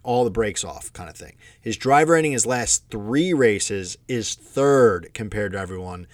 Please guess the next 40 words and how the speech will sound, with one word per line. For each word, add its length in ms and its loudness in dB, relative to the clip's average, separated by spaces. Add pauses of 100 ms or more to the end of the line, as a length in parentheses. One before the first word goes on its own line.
(240)
ninety-five 580 -4
point 220 -12
two. 140 -6
That's 180 -4
a 60 0
big 480 -4
time 320 -6
improvement. 540 -8 (220)
And 160 -10
in 200 -2
that 240 -2
category, 600 0
driver 420 -4
rating 240 -2
within 200 -10
the 60 -10
last 300 -12
three, 320 -6 (380)
it's 140 -6
all 220 0
Penske 500 -4 (540)
except 560 0
for 460 -4 (400)
Byron. 480 -4 (220)
He 180 -4
jumps 460 -2
in 100 -2
there 120 -2
and 100 -8
breaks 320 0
up 140 -6
that 180 -8
Penske 380 -8
party 320 -4
there. 260 -10 (260)
And 280 -12
talk 180 2
about 200 4
top 220 4
five, 600 0